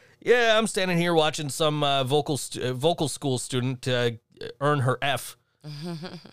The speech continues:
Speaker 1: It was not good. Everybody else was fantastic. She was not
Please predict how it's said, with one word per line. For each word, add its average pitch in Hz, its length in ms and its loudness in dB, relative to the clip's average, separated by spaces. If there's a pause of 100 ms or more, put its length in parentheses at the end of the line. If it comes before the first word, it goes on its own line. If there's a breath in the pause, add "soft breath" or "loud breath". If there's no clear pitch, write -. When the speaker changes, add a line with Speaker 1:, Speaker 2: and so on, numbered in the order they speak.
(100)
Speaker 1:
It 131 100 -2
was 117 280 -2
not 131 400 -4
good. 127 280 0
Everybody 269 320 2
else 269 200 4
was 170 120 -6
fantastic. 160 680 0
She 208 300 -6
was 180 240 -6
not 156 260 2